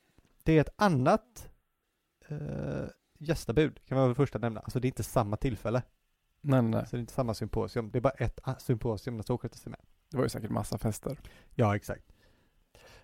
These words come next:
Speaker 1: Eh, diskussionen i det här gästabudet handlar om vad talarna är mest stolta över.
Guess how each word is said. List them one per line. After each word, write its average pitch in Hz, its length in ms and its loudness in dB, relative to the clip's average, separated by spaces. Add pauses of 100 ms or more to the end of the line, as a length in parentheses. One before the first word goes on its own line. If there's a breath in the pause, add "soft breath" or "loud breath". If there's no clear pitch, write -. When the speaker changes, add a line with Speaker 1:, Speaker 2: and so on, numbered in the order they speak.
Speaker 1:
Eh, 127 160 4
diskussionen 165 680 0
i 165 80 -2
det 156 120 0
här 226 520 0 (160)
gästabudet 131 440 0
handlar 131 580 0
om 123 160 -2
vad 117 160 -2
talarna 123 380 -2
är 127 60 -4
mest 131 360 -10
stolta 208 540 -6
över. 180 260 -2